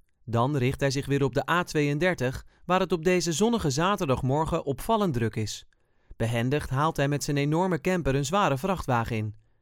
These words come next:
"Het dark web," herhaalt hij. "Is dat niet een soort internet waar criminelen op zitten?" "Zoiets, ja. Ik lees hier in de krant van," ze kijkt even goed naar de datum. "Poeh,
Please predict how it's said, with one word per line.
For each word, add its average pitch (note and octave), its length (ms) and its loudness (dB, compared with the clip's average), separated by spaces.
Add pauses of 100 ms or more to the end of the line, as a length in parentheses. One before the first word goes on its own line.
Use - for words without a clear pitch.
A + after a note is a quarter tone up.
(200)
"Het D#3+ 240 -4
dark F#3+ 280 2
web," F3 420 2 (200)
herhaalt C3 460 0
hij. E3 300 -2 (400)
"Is G#3+ 200 -2
dat C4 160 2
niet A3 160 2
een G3+ 100 2
soort F#3 220 0
internet F#3 520 0
waar D#3 160 -2
criminelen E3 580 2
op G#2 120 -4
zitten?" C3+ 420 -4 (440)
"Zoiets, G#3 420 0
ja. A2 260 0 (260)
Ik D3+ 160 -4
lees G#3 240 2
hier G3+ 120 2
in F#3 100 2
de F3 80 0
krant G3+ 360 -4
van," E3+ 500 -2 (160)
ze - 200 -8
kijkt A2+ 280 -2
even A#2 220 -2
goed D#3+ 240 -4
naar A#2 140 -2
de A2+ 100 -2
datum. C3+ 520 0 (380)
"Poeh, E3+ 340 -6